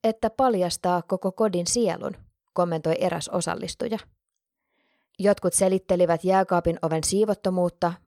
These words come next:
aivan kuten on tapana selitellä kodin epäjärjestystä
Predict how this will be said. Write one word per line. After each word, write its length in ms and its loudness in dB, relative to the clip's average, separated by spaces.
aivan 280 2
kuten 280 2
on 120 2
tapana 360 0
selitellä 580 0
kodin 320 0
epäjärjestystä 1000 0